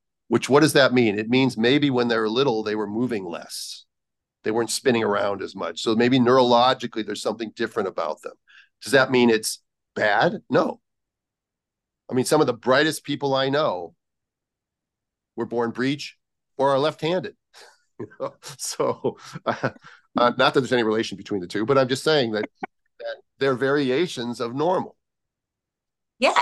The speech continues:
Speaker 2: and I've mentioned this before. There's several breech babies in my family. And so I think that that's part of why I feel so passionate about it, is because that, you know, my mom, my mom's first baby was a vaginal breech delivery. Um, my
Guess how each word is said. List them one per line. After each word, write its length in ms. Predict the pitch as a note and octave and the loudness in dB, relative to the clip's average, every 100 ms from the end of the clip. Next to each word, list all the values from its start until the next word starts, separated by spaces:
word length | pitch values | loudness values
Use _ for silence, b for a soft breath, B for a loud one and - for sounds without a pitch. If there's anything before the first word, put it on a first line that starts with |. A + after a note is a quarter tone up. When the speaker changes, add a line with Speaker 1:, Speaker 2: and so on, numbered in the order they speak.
| - | 2
Speaker 2:
and 180 | B3+ B3+ - | 2 2 4
I've 400 | B3 C#4+ G4 F#4+ - - A3+ | 4 4 0 -6 -14 -18 -6
mentioned 420 | C4 - F#4 C4+ | -6 -6 -8 -6
this 140 | A#3+ | -4
before. 420 | A3+ G#3+ D4 G#4+ | -6 0 2 2
There's 420 | F#3 G#3 A#3 A#3 - | 4 2 2 -2 0
several 380 | B3 C4 C4 | 2 4 0
breech 500 | G#3+ G3+ B3 - - - _ _ | 0 -6 -6 -8 -12 -14 _ _
babies 460 | F#3+ A3 A3 F#3 - | -2 0 -4 -6 -6
in 260 | F3+ F3 | -4 0
my 200 | E3+ G#3+ | 2 0
family. 600 | C4 C#3 D#2+ A#1+ A#1+ - B B B B B B - | 0 0 0 -6 -8 -10 B B B B B B -4
And 180 | E3+ E3+ | -2 0
so 180 | G3 F3+ | 2 4
I 160 | C#3 | 4
think 220 | F3+ A3+ A#3+ | 0 -4 -4
that 140 | - | -2
that's 200 | E3 - | -4 -4
part 260 | - F#3+ G#3+ | -2 -2 0
of 100 | E3+ | -2
why 260 | D3+ D3+ | 0 0
I 100 | D#3 | -2
feel 160 | D3+ D3+ | -4 -6
so 180 | - D3 | -6 -4
passionate 520 | D#3+ G3+ A#3+ G#3+ D#3 | 0 0 0 -6 -4
about 240 | D3 C#3 | 0 0
it, 140 | C#3 C#3+ | -2 -10
is 120 | D#3+ | -16
because 440 | D#3 E3+ D#3 D#3 - | -10 -4 -4 -6 -2
that, 140 | E3 - | -2 -2
you 140 | F#3+ F#3+ | -4 -2
know, 140 | C#3+ | 0
my 140 | D#3 | 0
mom, 320 | C#3+ C3 D#3 G3+ - | 4 4 4 0 -4
my 220 | D#3+ D#3 D#3 | -4 -2 0
mom's 400 | D3+ E3 - - | 0 -2 -12 -2
first 400 | E3 E3 - - | -2 -2 -10 -4
baby 320 | D#3 D3 E3 | -4 -2 -2
was 220 | E3 C#3+ | 0 0
a 60 | C#3+ | 0
vaginal 500 | C3+ A#2+ C#3 D3 C#3+ | 2 2 0 -8 -8
breech 420 | C#3+ C#3+ - - | -6 -6 -6 -8
delivery. 680 | - C3 C3 D3 E3 G#3+ A3+ B B B - | -4 -2 0 2 2 0 -4 B B B -2
Um, 400 | D3+ D3+ C#3+ C#3+ | 0 0 -2 -8
my 320 | - D#3+ D3 | -2 0 0